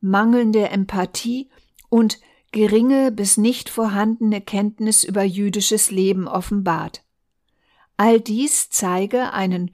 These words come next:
strukturellen Verbesserungsbedarf für polizeiliches Agieren. Im Punkt der Opferbetreuung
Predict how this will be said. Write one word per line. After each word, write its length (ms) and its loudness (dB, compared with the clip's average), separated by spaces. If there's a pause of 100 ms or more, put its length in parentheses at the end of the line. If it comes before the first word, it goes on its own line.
(100)
strukturellen 920 -2
Verbesserungsbedarf 1160 -4
für 220 -8
polizeiliches 1080 -2
Agieren. 720 -4 (1400)
Im 200 -2
Punkt 440 2
der 200 0
Opferbetreuung 1080 -2